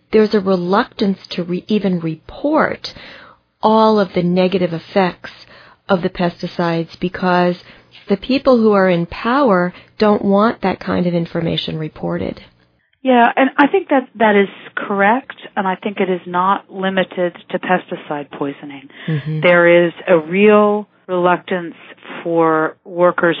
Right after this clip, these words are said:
Speaker 2: to report bad and illegal things that happen to them. And that's not because the workers are simply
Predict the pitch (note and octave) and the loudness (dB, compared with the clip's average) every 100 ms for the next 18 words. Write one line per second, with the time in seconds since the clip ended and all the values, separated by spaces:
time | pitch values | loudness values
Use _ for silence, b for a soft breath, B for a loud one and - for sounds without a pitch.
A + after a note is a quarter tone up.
0 | - E3+ E3 - - E3 E3 - - B | -4 -2 -2 -4 -4 -2 -2 -6 -12 B
1 | B B _ E3+ D#3+ D#3+ E3 D#3+ D#3+ E3 | B B _ 0 2 2 -2 -6 -4 -4
2 | D#3+ D#3 E3 D3+ D3+ - D3+ - D3 C#3 | -4 -6 -6 -8 -12 -10 -6 -4 -4 -6
3 | C3+ D3+ D3 C#3+ C#3 - E3+ F3+ F3+ G#3 | -10 -12 -10 -12 -12 -12 -2 -2 -2 0
4 | G#3+ G3+ G3 - F3+ E3+ D#3+ E3 D#3 E3 | 0 0 -2 -2 -4 -2 -2 -2 -2 -4
5 | D#3 D3+ D3+ D3 D3 B B B B B | -2 -4 -2 -4 -8 B B B B B
6 | - - F3 E3+ D#3 D3 D3 | -10 -4 0 2 2 0 -6